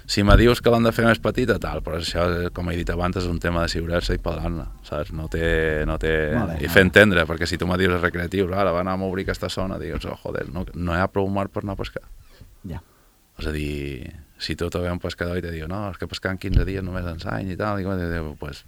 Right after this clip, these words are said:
Speaker 1: no hi ha prou mar". És a dir, necessites aquella zona també. El que sí, per exemple, si al, si al final aquella zona se, se, se, s'arribés a llevar, jo m'agradaria, jo sí que deixaria o una ampliació més de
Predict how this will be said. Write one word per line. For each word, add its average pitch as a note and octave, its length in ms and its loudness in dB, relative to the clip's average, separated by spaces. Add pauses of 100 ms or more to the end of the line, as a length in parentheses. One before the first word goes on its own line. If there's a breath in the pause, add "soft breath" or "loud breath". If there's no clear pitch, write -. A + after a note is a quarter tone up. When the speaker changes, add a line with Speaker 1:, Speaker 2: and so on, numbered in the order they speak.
Speaker 1:
no D#2 100 -14
hi E2 40 -6
ha E2 60 -4
prou G#2+ 180 -6
mar". F#2 200 -12 (1400 soft breath)
És D#2+ 60 -6
a E2 40 4
dir, F2 100 2
necessites F2+ 380 -2
aquella F#2+ 240 -2
zona G2 220 -4
també. G2 340 -4 (720 loud breath)
El F#2 120 6
que G#2 80 6
sí, C3 380 10
per A#2+ 160 4
exemple, B2 320 4
si G#2+ 160 2
al, F2+ 120 0
si - 120 -8
al - 80 6
final F2 240 6
aquella G#2+ 240 4
zona A2 260 2
se, G#2+ 280 4
se, F#2+ 280 0
se, F#2+ 240 -2
s'arribés F#2+ 460 -2
a G2 80 0
llevar, G2 460 2
jo E2+ 180 2
m'agradaria, F#2+ 640 0 (540)
jo E2 260 -2
sí - 200 -4
que - 100 -4
deixaria E2 560 -2 (220)
o E2 140 -4
una E2+ 140 -2
ampliació F#2 500 -2
més F2+ 180 -4
de C#2 80 -8